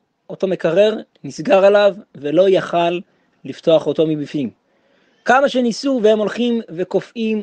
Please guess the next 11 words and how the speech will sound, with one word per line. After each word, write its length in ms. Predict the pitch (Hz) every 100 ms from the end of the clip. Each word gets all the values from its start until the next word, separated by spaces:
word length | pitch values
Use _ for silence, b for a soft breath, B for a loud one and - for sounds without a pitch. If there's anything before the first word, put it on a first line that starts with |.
| -
הולכים 420 | 165 - 214 196
וקופאים, 480 | 180 185 - 214 208
והמקרר 420 | 175 165 175 196
בפנים, 460 | 196 175 226 226 208 b b b b
הוא 80 | 165
היה 120 | 220
מסודר 420 | 226 202 196 220
בצורה 300 | 196 - 214
כזאת 240 | 190 175 -
שיש 260 | 196 -
ליינים, 440 | 202 240 226 147